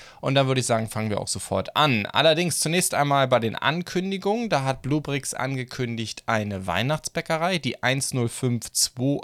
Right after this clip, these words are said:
acht sechs tausendsechshundertneunundsiebzig Teile.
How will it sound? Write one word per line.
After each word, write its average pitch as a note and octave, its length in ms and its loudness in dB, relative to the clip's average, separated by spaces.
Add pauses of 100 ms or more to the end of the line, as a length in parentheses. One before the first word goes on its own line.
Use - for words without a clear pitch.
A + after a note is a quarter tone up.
acht - 340 -2
sechs - 320 -2 (400)
tausendsechshundertneunundsiebzig A2+ 1900 2
Teile. C#3+ 560 2